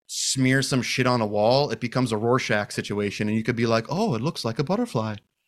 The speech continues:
And then you just move. Do you know what I mean? And that's all it is. Like, I'm just smearing shit.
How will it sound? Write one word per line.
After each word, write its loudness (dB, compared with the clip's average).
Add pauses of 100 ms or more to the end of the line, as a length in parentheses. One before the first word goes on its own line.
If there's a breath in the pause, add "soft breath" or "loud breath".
(120)
And 2
then 6
you 4
just 2
move. 4 (320)
Do 2
you 4
know 6
what 6
I 4
mean? 4
And 4
that's 4
all 2
it 4
is. 4
Like, 0
I'm 2
just 0
smearing 2
shit. 2